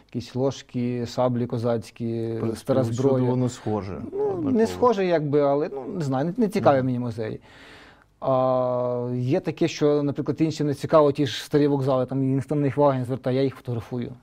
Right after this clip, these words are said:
Speaker 1: щось я їх люблю. Якісь, е, водонапірні башти,
Speaker 2: Мгм.
Speaker 1: муровані старі, теж мені подобаються такі. От я можу йти десять кілометрів в бік з маршруту до водонапірної башти.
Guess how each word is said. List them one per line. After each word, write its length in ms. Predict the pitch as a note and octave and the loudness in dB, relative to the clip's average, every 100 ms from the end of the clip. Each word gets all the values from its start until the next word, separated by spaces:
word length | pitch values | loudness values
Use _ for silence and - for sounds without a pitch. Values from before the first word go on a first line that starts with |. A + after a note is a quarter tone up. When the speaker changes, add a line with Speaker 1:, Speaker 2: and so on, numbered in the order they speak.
| _ | _
Speaker 1:
щось 220 | B2 - | -14 -8
я 60 | A#2+ | -8
їх 160 | - | -8
люблю. 280 | A#2 A2 A#2+ - - - - B2 | -8 -8 -10 -14 -20 -20 -18 -16
Якісь, 800 | A#2 C3+ C3 - - - - C#3 | -6 -4 -4 -6 -20 -20 -16 -10
е, 360 | B2+ B2 B2 B2 A#2+ A#2+ A#2+ | -8 -8 -10 -8 -6 -4 -4
водонапірні 680 | A#2 B2+ C3+ C3 D#3 C#3+ C#3 | -2 -2 -2 -2 -2 0 -2
башти, 520 | A#2+ B2 B2 - C3 B2 B2 A#2+ A#2+ | 0 2 0 -4 -4 -2 -2 -2 0
Speaker 2:
Мгм. 160 | A#2+ A#2+ | 0 2
Speaker 1:
муровані 480 | C3 C3+ C3+ C3 B2+ | 2 2 2 0 -4
старі, 280 | - B2+ B2+ | -4 -4 -2
теж 200 | B2+ A#2+ | -2 -2
мені 180 | B2+ | -4
подобаються 520 | A#2+ B2 B2 A#2+ A#2 A2+ | -2 -2 0 0 -4 -6
такі. 260 | A#2 B2 | -6 -4
От 160 | A#2+ C3 | -6 0
я 100 | C3 | 0
можу 360 | C#3 A#2 C3+ - - - - | 0 0 -2 -4 -18 -20 -10
йти 200 | C3 D3+ | -4 0
десять 400 | C3+ B2 D3+ C3 | 0 4 2 2
кілометрів 520 | A2+ C#3+ C#3+ C3+ C#3 B2+ | 0 2 2 0 0 0
в 40 | |
бік 260 | C3 C#3+ B2+ | 0 0 -2
з 220 | A#2 A2+ | -4 0
маршруту 520 | C#3 C3 E3+ - D3 | 0 0 0 0 0
до 140 | C3 | 0
водонапірної 600 | C3 C3 C3+ B2+ C#3 C3+ B2+ | 0 0 -2 0 0 0 0
башти. 460 | B2+ B2+ - A#2+ | 2 0 -2 -14